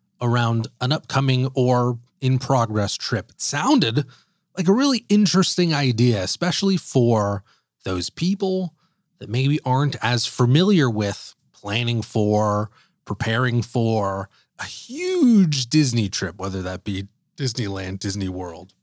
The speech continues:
A lot goes into it, a lot of planning, a lot of prep.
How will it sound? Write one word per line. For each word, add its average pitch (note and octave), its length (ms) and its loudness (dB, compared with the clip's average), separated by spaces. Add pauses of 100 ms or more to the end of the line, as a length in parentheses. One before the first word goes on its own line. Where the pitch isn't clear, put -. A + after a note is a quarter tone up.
(480)
A C#3 60 -8
lot D3+ 340 0
goes C#3+ 260 2
into C3+ 380 -2
it, B2+ 180 -6
a A#2+ 60 -8
lot D3 300 -2
of C3+ 140 -2
planning, A#2 480 -2
a A2+ 100 -8
lot C3+ 260 2
of C3 140 -4
prep. G#2 360 -4